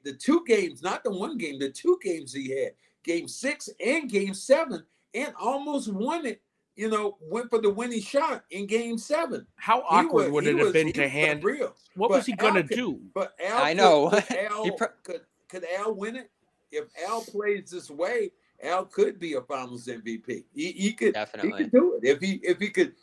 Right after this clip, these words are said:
Speaker 1: But I just don't think he's gonna get
Speaker 2: No.
Speaker 1: shot opportunities
Speaker 2: He doesn't
Speaker 1: that
Speaker 2: need to.
Speaker 1: he got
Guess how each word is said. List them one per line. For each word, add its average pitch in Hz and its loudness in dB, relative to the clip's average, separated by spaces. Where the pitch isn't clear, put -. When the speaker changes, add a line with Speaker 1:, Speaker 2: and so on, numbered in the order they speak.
Speaker 1:
But 170 2
I 175 4
just 208 -6
don't 190 0
think 180 -4
he's 165 -16
gonna 156 -6
get 147 0
Speaker 2:
No. 139 -8
Speaker 1:
shot 175 -2
opportunities 135 -4
Speaker 2:
He - -12
doesn't 214 -4
Speaker 1:
that 226 0
Speaker 2:
need 208 0
to. 202 -8
Speaker 1:
he 165 6
got 143 -2